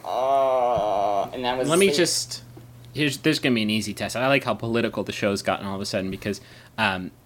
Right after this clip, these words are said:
Speaker 2: Justin, if you had to pick which was better,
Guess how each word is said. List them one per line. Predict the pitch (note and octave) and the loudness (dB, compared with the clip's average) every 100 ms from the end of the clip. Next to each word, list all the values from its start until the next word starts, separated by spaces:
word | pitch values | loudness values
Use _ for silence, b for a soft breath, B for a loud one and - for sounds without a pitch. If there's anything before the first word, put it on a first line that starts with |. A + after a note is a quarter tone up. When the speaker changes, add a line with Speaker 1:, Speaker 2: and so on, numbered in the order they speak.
| - | -10
Speaker 2:
Justin, | - C#3+ C#3 - A2+ F2+ D2+ - - | 0 2 2 0 0 -2 -8 -14 -8
if | A#2 - | -6 0
you | D3+ | 0
had | C#3+ C3+ | 2 -2
to | B2+ | -2
pick | A#2 A#2+ A2 - - B B B B - - | -2 -2 -2 -6 -20 B B B B -18 -4
which | B2+ C3+ A#2+ | 0 0 0
was | G#2 | -4
better, | - A#2+ G#2+ G2 | 0 2 2 0